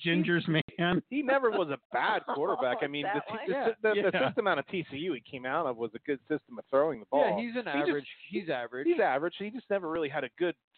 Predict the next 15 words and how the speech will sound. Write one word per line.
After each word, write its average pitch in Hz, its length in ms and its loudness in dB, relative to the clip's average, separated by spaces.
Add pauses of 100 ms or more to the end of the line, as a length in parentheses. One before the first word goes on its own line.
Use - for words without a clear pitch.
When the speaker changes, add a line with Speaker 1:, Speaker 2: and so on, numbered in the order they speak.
(160)
Speaker 2:
system 202 440 0
in, 117 100 -8 (140)
in 113 240 -14
Cincinnati 101 680 -14
with, 107 120 -14 (120)
with, 113 140 -10 (180)
with 117 120 -12 (140)
Hugh 233 180 -8
there. 87 260 -8 (220)
Speaker 4:
<laughs> 240 80 -2
And 226 100 2
he's 190 140 -2
just 160 240 -6
not 147 180 2
as 131 80 -2